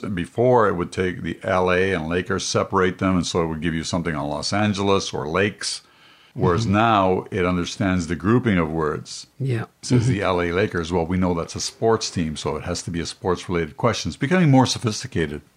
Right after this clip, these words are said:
Speaker 2: Mm-hmm. Mm-hmm. Well, it's interesting because in that conversation with Siri,
Speaker 1: <laughs>
Speaker 2: <laughs> there's one point where I say something like, "How intelligent are you, Siri?"
Speaker 1: Mm-hmm.
Speaker 2: And Siri says,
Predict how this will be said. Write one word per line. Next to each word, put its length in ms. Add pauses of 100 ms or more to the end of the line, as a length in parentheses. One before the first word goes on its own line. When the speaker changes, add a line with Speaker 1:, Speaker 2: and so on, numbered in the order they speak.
Speaker 2:
Mm-hmm. 380 (320)
Mm-hmm. 240 (440)
Well, 160
it's 120
interesting 300
because 320
in 100
that 160
conversation 520
with 120
Siri, 500 (220)
Speaker 1:
<laughs> 0
Speaker 2:
<laughs> 1120
there's 120
one 200
point 260
where 100
I 60
say 300
something 320
like, 180
"How 240
intelligent 520
are 100
you, 160
Siri?" 340 (100)
Speaker 1:
Mm-hmm. 300 (220)
Speaker 2:
And 280
Siri 420
says, 580